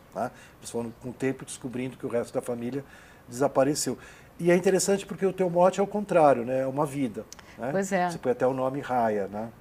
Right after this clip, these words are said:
Speaker 2: Exatamente. E foi t-, isso realmente, quando veio a, o nome, Raya,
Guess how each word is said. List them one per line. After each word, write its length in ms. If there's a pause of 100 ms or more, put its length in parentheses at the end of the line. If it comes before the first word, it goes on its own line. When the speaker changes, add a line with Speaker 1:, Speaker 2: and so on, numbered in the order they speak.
(120)
Speaker 2:
Exatamente. 760
E 40
foi 220
t-, 160
isso 240
realmente, 760
quando 220
veio 340
a, 520 (720)
o 60
nome, 580 (140)
Raya, 540